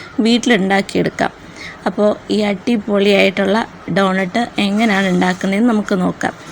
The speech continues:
അതിനായിട്ട് ഞാനിവിടെ കാൽ കപ്പ് പാല് ചൂടാക്കിയിട്ട്, ആ, ചെറിയ ഇളം ചൂടോടെ എടുക്കുന്നുണ്ട്. അതിലോട്ട് ഒരു ടേബിൾ സ്പൂൺ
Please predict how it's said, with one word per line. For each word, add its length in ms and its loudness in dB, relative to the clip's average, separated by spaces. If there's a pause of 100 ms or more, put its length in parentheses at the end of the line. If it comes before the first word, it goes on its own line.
(360)
അതിനായിട്ട് 420 4
ഞാനിവിടെ 640 0 (360)
കാൽ 180 4 (100)
കപ്പ് 300 0 (180)
പാല് 300 2
ചൂടാക്കിയിട്ട്, 920 0 (580)
ആ, 40 6 (360)
ചെറിയ 520 4
ഇളം 220 2
ചൂടോടെ 360 2
എടുക്കുന്നുണ്ട്. 540 0 (500)
അതിലോട്ട് 480 2 (220)
ഒരു 340 2
ടേബിൾ 280 2
സ്പൂൺ 340 -2